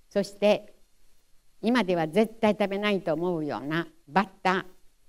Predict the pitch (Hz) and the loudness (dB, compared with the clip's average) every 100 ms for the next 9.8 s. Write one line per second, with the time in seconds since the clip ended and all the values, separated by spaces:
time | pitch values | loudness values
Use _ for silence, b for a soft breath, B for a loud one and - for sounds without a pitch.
0 | - 180 196 180 202 214 - - - - | -4 -2 0 2 2 2 0 -16 -20 -20
1 | - - 190 190 190 185 180 233 175 139 | -14 -2 0 2 2 2 4 4 4 0
2 | - - - - - 247 - - _ - | -8 -14 -20 -16 -2 0 -2 -16 _ -20
3 | _ - - _ _ - _ - - 269 | _ -20 -20 _ _ -20 _ -18 -6 -2
4 | 240 180 214 - - 214 185 135 233 330 | 0 0 0 -2 -2 -2 -2 0 2 4
5 | 220 190 214 208 185 143 135 170 165 110 | 2 2 4 4 0 -2 0 2 0 -2
6 | - - - _ _ 175 190 277 214 180 | -8 -14 -16 _ _ -2 0 -2 0 -2
7 | 165 - 180 139 147 - 165 156 196 214 | -4 -4 -4 -2 -6 -4 -6 -2 0 0
8 | 202 220 196 170 185 185 165 160 185 156 | 0 -2 -2 -4 -2 0 0 -2 -4 -4
9 | 160 165 175 165 151 175 175 - | -2 -2 -2 -2 -2 -2 -4 -12